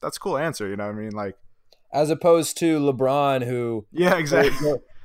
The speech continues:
Speaker 2: who literally goes on a T V show, his own T V show on E S P N with his own people, none of which are gonna, are gonna dispute him saying, "Yeah, yeah, you know, I came back, I came back
Speaker 1: That,
Speaker 2: from,
Speaker 1: that made
Speaker 2: uh,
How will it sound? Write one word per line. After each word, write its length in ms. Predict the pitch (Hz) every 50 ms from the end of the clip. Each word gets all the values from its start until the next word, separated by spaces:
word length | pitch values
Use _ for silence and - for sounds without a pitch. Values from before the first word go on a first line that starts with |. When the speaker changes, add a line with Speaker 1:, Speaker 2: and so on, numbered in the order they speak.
| - -
Speaker 2:
who 160 | 180 180 185
literally 360 | 170 170 185 190 202 208 208
goes 320 | 180 156 156 160 175 170 156
on 280 | 170 160 160 160 156 -
a 120 | 147 147 139
T 180 | - - 190
V 160 | 170 185 180
show, 400 | 156 - - 156 147 143 139 127 -
his 280 | 110 139 196 233 233 226
own 220 | 220 214 208 196
T 200 | - - 202 190
V 160 | 165 165 147
show 380 | 135 - - 139 131 120 110 - -
on 240 | 131 143 160 170 175
E 120 | 170 165
S 140 | 156 - -
P 220 | - - 147 143
N 340 | 139 135 120 113 110 107 104 _ _ _ _ - - - - -
with 220 | 131 156 190 -
his 180 | - 185 151 143
own 220 | 170 208 247 247 -
people, 560 | 233 226 233 202 170 156 131 123 117 - _ _ _ _ -
none 400 | 143 147 156 165 190 214 247 285
of 100 | 277 214
which 220 | 220 208 202 -
are 80 | 202 180
gonna, 280 | 165 165 160 156 147 - -
are 120 | 147 147
gonna 300 | 143 143 139 131 127 - - -
dispute 440 | 120 120 127 - - - 170 175 151
him 300 | 147 131 123 113 110 110
saying, 480 | - - - 147 143 135 131 123 120 - _ _ _ _ _
"Yeah, 300 | 135 147 160 160 160 156
yeah, 280 | 147 151 156 156 151 143
you 140 | 139 139 139
know, 100 | 135 135
I 80 | 143
came 260 | 139 - 170 151 147 143
back, 280 | 143 143 143 135 -
I 80 | 131 127
came 180 | - 156 143
back 220 | 135 135 135 135 139
Speaker 1:
That, 80 | -
Speaker 2:
from, 100 | - 143
Speaker 1:
that 160 | 131 127 123 117
made 140 | 117 113
Speaker 2:
uh, 40 | 110